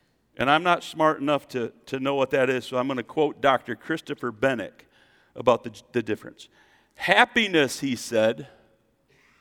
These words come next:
oops, "happiness is an emotion in which we experience feelings ranging from contentment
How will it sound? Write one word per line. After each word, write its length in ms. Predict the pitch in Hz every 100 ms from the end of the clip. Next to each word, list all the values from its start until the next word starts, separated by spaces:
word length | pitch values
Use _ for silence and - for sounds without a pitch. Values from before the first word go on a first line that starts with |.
| _ _ -
oops, 280 | 156 - - _ _ _ _ _ -
"happiness 680 | 170 220 240 208 180 170 -
is 160 | 156 147
an 120 | 151
emotion 840 | 143 151 208 269 - 151 127 180 - _ _ _ _ _
in 180 | - 180
which 260 | 208 208 190
we 120 | 202
experience 560 | 175 - 208 208 196
feelings 560 | - 202 208 214 214 151
ranging 480 | 143 185 208 208 196
from 200 | 185 156
contentment 760 | 156 139 - 202 208 240 240